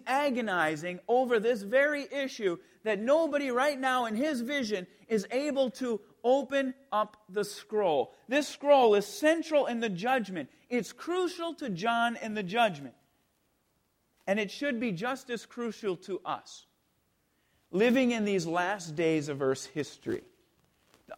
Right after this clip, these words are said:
understand this in Revelation chapter five.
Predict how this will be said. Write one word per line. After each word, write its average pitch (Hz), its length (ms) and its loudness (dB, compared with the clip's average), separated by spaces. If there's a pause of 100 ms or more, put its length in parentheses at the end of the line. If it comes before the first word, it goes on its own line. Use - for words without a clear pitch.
understand 214 1080 -2 (380)
this 156 460 -2
in 160 100 -10
Revelation 160 580 2
chapter 135 440 -6
five. 117 440 -4